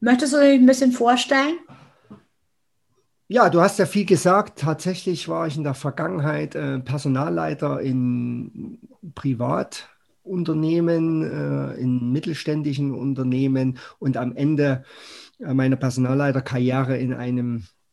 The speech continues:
Speaker 2: Konzern tätig als Personalleiter, äh, Werkspersonalleiter.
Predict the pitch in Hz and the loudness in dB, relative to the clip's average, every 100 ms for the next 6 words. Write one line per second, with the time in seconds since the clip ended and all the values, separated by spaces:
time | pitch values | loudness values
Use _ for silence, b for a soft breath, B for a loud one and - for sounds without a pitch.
0 | _ _ _ _ - - 160 - 175 302 | _ _ _ _ -12 -2 0 4 4 4
1 | - 190 240 294 277 - 180 180 175 - | 2 4 4 4 2 -2 -2 -2 -6 -12
2 | 170 156 143 135 143 170 170 160 156 139 | -4 -4 -2 -2 0 -2 -4 -4 -6 -8
3 | - - 147 139 123 - 135 170 - 165 | -10 -12 -6 -6 -6 -8 -10 -8 -6 -6
4 | 156 143 143 156 147 156 165 165 | -4 -2 -2 -2 -2 -2 -4 -4